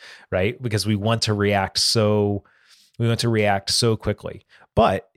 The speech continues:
if you have, if you have at least written down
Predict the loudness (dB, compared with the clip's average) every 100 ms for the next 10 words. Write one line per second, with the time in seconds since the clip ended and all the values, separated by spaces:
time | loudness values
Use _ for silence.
0 | -2 -2 2 0 0 0 2 2 2 0
1 | -4 -12 _ _ _ _ _ _ _ _
2 | _ -10 -6 -2 -2 0 0 0 -2 -2
3 | 0 0 -4 -8 _ _ _ -4 0 0
4 | -2 -2 0 0 -4 -6